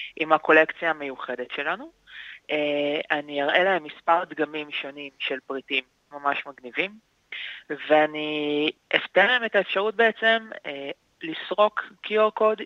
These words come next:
שדרכו, אה, תיפתח הדמות הווירטואלית. הן יכולות לעשות את זה בממשק שלנו, אה,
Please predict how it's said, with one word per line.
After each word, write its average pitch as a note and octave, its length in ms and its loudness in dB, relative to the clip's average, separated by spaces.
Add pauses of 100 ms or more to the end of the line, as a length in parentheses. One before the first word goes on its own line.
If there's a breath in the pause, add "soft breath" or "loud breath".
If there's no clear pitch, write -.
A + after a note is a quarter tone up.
שדרכו, C#3 1700 -2 (720)
אה, C#3+ 320 -4
תיפתח - 440 -2
הדמות D3+ 280 -8
הווירטואלית. D3 720 0 (500 loud breath)
הן D3 120 -2
יכולות D#3+ 360 4
לעשות E3 340 4
את E3 60 2
זה D#3 60 -8
בממשק C#3+ 600 0
שלנו, D3+ 540 -2 (120)
אה, C#3 60 -8